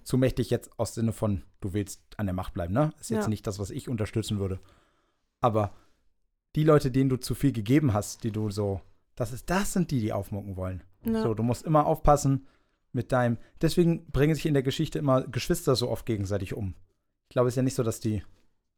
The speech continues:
Speaker 1: dass die per se am meisten gegeneinander haben.
Speaker 2: Mhm,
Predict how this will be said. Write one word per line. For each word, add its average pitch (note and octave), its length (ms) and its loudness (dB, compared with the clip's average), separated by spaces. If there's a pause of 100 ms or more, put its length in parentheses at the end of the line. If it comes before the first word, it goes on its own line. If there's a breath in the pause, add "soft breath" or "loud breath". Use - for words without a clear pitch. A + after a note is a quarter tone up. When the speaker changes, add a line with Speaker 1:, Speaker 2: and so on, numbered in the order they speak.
(480)
Speaker 1:
dass - 160 -6
die A#2 100 -4
per A2 220 2
se C3+ 260 4
am B2+ 100 2
meisten A#2+ 340 2
gegeneinander G#2 520 0
haben. A2 380 2
Speaker 2:
Mhm, A#3 640 -2